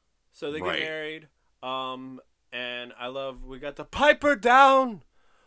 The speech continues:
Speaker 1: We got the Piper down.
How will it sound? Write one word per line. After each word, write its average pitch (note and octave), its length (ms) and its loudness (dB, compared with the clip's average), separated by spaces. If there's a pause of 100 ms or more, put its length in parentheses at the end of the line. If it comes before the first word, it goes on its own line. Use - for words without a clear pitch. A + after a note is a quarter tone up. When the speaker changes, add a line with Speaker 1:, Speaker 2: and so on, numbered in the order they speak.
(100)
Speaker 1:
We G3 140 -2
got C#4+ 160 6
the C#4+ 120 6
Piper D4 680 6 (420)
down. C#4+ 880 8